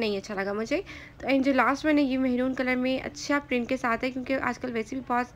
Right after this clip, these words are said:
छोटे-छोटे प्रिंट चल रहे हैं। और ये वाले article मुझे personally बहुत अच्छे लगे, Embroidered article हैं, साथ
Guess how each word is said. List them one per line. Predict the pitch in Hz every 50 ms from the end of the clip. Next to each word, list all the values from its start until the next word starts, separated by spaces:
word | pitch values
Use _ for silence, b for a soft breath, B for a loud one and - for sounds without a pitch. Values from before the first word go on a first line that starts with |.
| - -
छोटे-छोटे | - 285 269 277 277 262 262
प्रिंट | 247 - - 247 240 240
चल | 233 - 233 202 196
रहे | 190 233
हैं। | 294 359 B B B B B B B - - - - - - - - - - - - - - - - - - - - -
और | 269 277
ये | 277 247 240 285
वाले | 294 302 277 269
article | 240 233 233 240 - 240
मुझे | 240 233 220 226 226
personally | - 233 220 214 220 - 233 233 233 233 226
बहुत | - 233 233 254 247 247
अच्छे | 240 - - 247
लगे, | 196 214 214 226
Embroidered | - - 233 233 226 208 233 220 220 214 254 262
article | 262 247 233 247 240 - 247 240
हैं, | 240 240 240 240 240
साथ | 233 - 226 196